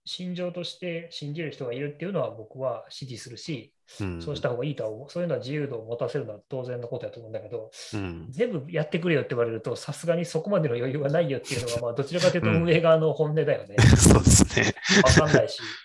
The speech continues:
Speaker 2: <laughs> まあ、ただ日本のカンファレンスの場合は、ちょっとあの、グローバルスタンダードを知らないカンファレンスも、まあ、ちょいちょいあるんで、ちょっとそういうのを見ると、
Speaker 1: はい。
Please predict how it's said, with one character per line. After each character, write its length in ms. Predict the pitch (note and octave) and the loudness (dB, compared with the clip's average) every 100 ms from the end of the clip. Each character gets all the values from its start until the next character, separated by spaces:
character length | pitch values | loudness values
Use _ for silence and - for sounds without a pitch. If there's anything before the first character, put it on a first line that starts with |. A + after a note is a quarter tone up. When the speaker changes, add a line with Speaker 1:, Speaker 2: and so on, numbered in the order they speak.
| _ | _
Speaker 2:
<laughs> 1300 | - C#3 - - _ _ _ _ - A#2+ - _ A#2 F2+ _ _ _ _ _ _ _ _ - - - - - _ _ _ _ _ _ _ _ | 2 2 2 -12 _ _ _ _ -16 -14 -16 _ -2 -2 _ _ _ _ _ _ _ _ -20 -20 -20 -20 -20 _ _ _ _ _ _ _ _
ま 80 | G2+ | -4
あ、 40 | F#2 | 0
た 120 | F#3 | 2
だ 120 | A#2 | 4
日 260 | G2 A#2+ C3+ | 2 0 0
本 180 | E3+ | -2
の 60 | F3+ | -2
カ 200 | - G#3 | 0 0
ン 100 | F#3 | 0
フ 100 | F3+ | 2
ァ 40 | D3 | 4
レ 100 | C3 | 4
ン 80 | |
ス 260 | B2 - - | 4 4 4
の 140 | A2 | 4
場 180 | G#2 A2 | 4 6
合 80 | A2 | 6
は、 540 | A#2 C#3 D3 B2 G#2 F2+ | 4 6 8 8 6 0
ち 120 | - | -4
ょ 20 | C#3 | -6
っ 40 | |
と 320 | - G2 F#2+ - _ - - - - | -2 0 0 -4 _ -20 -20 -20 -10
あ 140 | - G2 | -4 -2
の、 120 | F#2+ | -2
グ 100 | G2+ | 2
ロ 100 | G#2+ | 4
ー 40 | |
バ 100 | A2 | 6
ル 80 | A2+ | 4
ス 180 | A2+ - | 2 0
タ 140 | A#2+ | -2
ン 60 | A#2 | 0
ダ 140 | A#2+ | 2
ー 20 | A2 | 2
ド 80 | F#2 | 0
を 60 | |
知 120 | F2+ | -2
ら 100 | G2+ | -2
な 160 | F#2+ F#2+ | -2 -4
い 120 | F#2+ | -4
カ 200 | - - | -6 -6
ン 40 | G2+ | -2
フ 100 | G2 | -2
ァ 60 | |
レ 60 | F2 | -2
ン 60 | |
ス 120 | F2 - | 0 -2
も、 140 | F2 | 0
ま 120 | F#2 | -4
あ、 40 | F2 | -6
ち 200 | - - | -8 -10
ょ 20 | |
い 60 | |
ち 100 | E2+ | 0
ょ 40 | G2+ | 2
い 40 | |
あ 40 | F2+ | 2
る 100 | E2+ | 0
ん 60 | |
で、 260 | F2 E2+ - - - - - - - | -6 -6 -8 -12 -8 -6 -6 -8 -10
ち 80 | - | -4
ょ 40 | |
っ 20 | G2 | -4
と 160 | - | 0
そ 160 | - G#2+ | 4 6
う 20 | |
い 60 | G#2+ | 4
う 40 | |
の 140 | G2+ | 4
を 40 | G2 | 2
見 100 | G#2 | 2
る 100 | A2 | 2
と、 320 | - E3+ G2+ | 4 6 6
Speaker 1:
は 120 | |
い。 20 | A2+ | 4